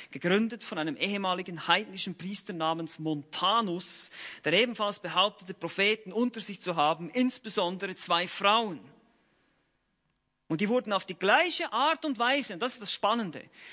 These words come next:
diese Bewegung wurde auf die gleiche Art und Weise widerlegt,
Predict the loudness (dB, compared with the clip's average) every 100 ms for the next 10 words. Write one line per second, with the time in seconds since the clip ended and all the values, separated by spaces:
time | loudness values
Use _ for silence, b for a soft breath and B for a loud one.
0 | B -2 0 2 0 2 2 2 0 -6
1 | -8 B -2 0 0 -2 2 4 4 2
2 | -2 0 0 -2 -4 0 2 0 -4 -6
3 | 0 2 4 2 -4 -14 -14